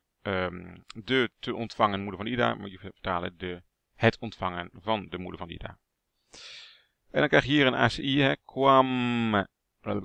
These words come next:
esse, heel ingewikkeld, dat kunnen wij helemaal niet doen in het Nederlands, want het is een, een betrekkelijk voornaamwoord en dan ook nog een dat-zin eromheen, dus dat, dat werkt gewoon niet in het Nederlands, moeten we een beetje ombouwen. We kunnen best even vertalen met over wie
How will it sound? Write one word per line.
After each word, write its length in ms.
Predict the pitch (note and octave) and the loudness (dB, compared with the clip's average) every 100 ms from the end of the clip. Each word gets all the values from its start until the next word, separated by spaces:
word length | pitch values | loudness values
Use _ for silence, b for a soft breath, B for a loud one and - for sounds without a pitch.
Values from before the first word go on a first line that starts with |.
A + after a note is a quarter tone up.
| G2+ G2 B2 E3+ _ | -4 -2 2 2 _
esse, 380 | A#2+ C#3+ - A2 | 4 4 0 -6
heel 300 | A#2 B2 C#3 | -2 -2 -2
ingewikkeld, 400 | G#3+ G#2 B2 C3 | -4 -4 -2 -4
dat 100 | - | -4
kunnen 200 | C#3+ A#2+ | -2 0
wij 80 | G#2+ | 0
helemaal 220 | G#2+ G2+ | -2 -6
niet 80 | G#2+ | -8
doen 100 | C3 | -12
in 60 | |
het 80 | B2 | -6
Nederlands, 440 | B2+ B2 C3+ D3+ | -6 -4 -6 -8
want 120 | - G2 | -12 -12
het 100 | F2+ | -12
is 100 | F#2+ | -12
een, 140 | F2+ | -14
een 240 | - F#2+ F#2 | -14 -16 -14
betrekkelijk 360 | - G2+ _ | -12 -12 _
voornaamwoord 440 | - G#2 G2 F#2+ - | -12 -10 -8 -10 -10
en 100 | G#2 | -10
dan 120 | G2 | -8
ook 60 | F#2+ | -10
nog 100 | F#2+ | -12
een 100 | F#2 | -8
dat-zin 400 | G#2 - - B2 | -8 -8 -10 -10
eromheen, 460 | A2+ B2+ A#2+ A2+ B2+ | -10 -10 -8 -8 -8
dus 120 | G2+ | -10
dat, 160 | G#2+ | -10
dat 140 | G#2+ - | -12 -6
werkt 260 | G#2 A2+ | -6 -6
gewoon 200 | - B2 | -8 -10
niet 140 | B2 - | -10 -14
in 60 | |
het 40 | G#2 | -10
Nederlands, 260 | G2+ G#2+ | -10 -10
moeten 180 | A2+ - | -14 -14
we 60 | G#2 | -4
een 160 | G2+ | -2
beetje 220 | G#2 G2+ - _ _ - | -2 -6 -8 _ _ -8
ombouwen. 600 | C3+ B2+ G#2 G2+ B2 C#3 B B B _ | -6 0 4 4 4 -4 B B B _
We 120 | - | -4
kunnen 140 | B2 | 0
best 140 | A#2 - | 0 -2
even 120 | G#2 | -10
vertalen 280 | - G#2 G#2 | -2 0 0
met 140 | G2 _ | -6 _
over 720 | C3 C#3 B2 F#2+ G2 F2+ F2 | 0 0 -2 -2 -2 -4 -10
wie 480 | F#2+ A#2+ D3+ F#3+ | -8 -4 -4 -4